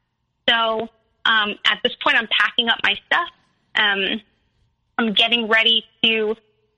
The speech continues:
like, go to some little, like, hotel by the airport. And I did. I went there and, uh, like, my stuff, and I went.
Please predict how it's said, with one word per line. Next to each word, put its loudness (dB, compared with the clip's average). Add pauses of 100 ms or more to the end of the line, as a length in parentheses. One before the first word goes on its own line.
(140)
like, 0
go 2
to 0
some -2
little, -2
like, 2
hotel -2
by 2
the 0
airport. 2 (1500)
And 4
I 6
did. 0
I -2
went -2
there 2 (640)
and, 0
uh, 4
like, -6 (320)
my 2
stuff, 0
and 2
I 2
went. 0